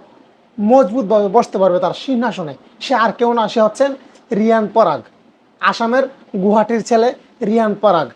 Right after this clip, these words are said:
কি দুর্দান্ত ইনিংসটা খেললেন ভাই, মাত্র পঁয়তাল্লিশটা বল থেকে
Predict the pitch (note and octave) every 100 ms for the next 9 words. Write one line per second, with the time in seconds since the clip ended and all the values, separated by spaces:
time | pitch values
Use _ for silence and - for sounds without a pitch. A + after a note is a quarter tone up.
0 | _ _ - C#4 E3 B3+ A#3 C4+ B3+ F#3+
1 | C#3 - - C4+ C#4 - A#3+ G#3 G#3+ F#3
2 | E3 D3 C3 _ _ - G3+ B3 - C4
3 | - B3 B3+ A#3+ G#3+ - G3 F3 F#3+ G#3
4 | G3 C4+